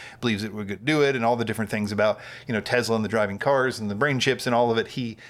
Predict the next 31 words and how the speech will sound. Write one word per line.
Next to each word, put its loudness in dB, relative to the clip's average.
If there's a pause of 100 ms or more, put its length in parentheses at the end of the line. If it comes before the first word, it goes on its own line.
(180)
genuinely 2
had 2
this -2
fire 2
about, 4
like, 0
how 2
he -6
thought 2
he 0
was -2 (600)
he, -10
doing 2
stuff 2
for -6
humanity. 0 (220)
You 0
know, 2
"I'm 4
doing 4
stuff 2
for -4
humanity." 0 (760)
And -2
of -2
course, 2
he's -2
got 2
this 0
press 0
that, 0